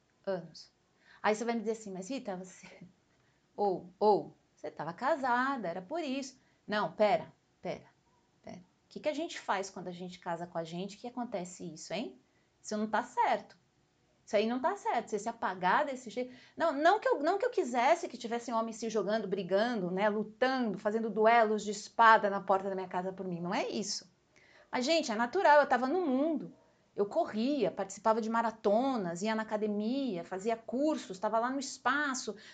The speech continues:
tava fazendo mil coisas, tinha o meu trabalho.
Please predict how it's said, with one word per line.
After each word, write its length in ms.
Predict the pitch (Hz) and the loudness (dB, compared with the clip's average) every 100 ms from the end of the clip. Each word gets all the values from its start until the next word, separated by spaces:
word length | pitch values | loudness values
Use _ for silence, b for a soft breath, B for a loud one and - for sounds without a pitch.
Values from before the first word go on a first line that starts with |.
| B | B
tava 140 | 269 | 2
fazendo 320 | 269 262 277 | 2 -2 0
mil 180 | 269 320 | 0 -2
coisas, 640 | - 240 262 311 269 208 202 | 0 2 4 4 0 -2 -4
tinha 120 | 269 | -2
o 40 | |
meu 120 | 269 294 | -2 -2
trabalho. 920 | 302 240 220 254 294 269 208 180 | -4 2 2 4 2 0 -2 -6